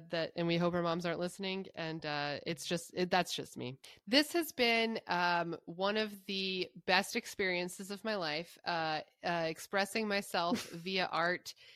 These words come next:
Speaker 1: This is, uh, way more vulnerable than, like, anybody thinks that it should,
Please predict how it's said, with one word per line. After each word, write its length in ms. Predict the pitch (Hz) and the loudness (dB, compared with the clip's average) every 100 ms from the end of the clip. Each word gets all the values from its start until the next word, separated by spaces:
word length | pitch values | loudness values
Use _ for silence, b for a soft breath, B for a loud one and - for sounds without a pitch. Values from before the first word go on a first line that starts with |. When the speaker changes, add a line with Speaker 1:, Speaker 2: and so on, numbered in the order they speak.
| b - | b -2
Speaker 1:
This 240 | 185 214 | 0 2
is, 220 | 247 208 - | 0 0 0
uh, 220 | 180 175 | 2 4
way 380 | 175 175 208 247 | 2 6 6 8
more 320 | 302 302 311 269 | 4 4 4 4
vulnerable 840 | 214 208 214 208 190 185 180 175 170 | 4 4 4 2 2 2 4 2 0
than, 220 | 180 170 | 0 0
like, 300 | 160 160 - | 0 -2 -4
anybody 400 | 180 180 185 185 | -2 0 0 0
thinks 320 | 185 185 175 - | -2 -2 -4 -6
that 140 | 170 | -6
it 120 | 165 - | -6 -8
should, 260 | - 170 | -8 -10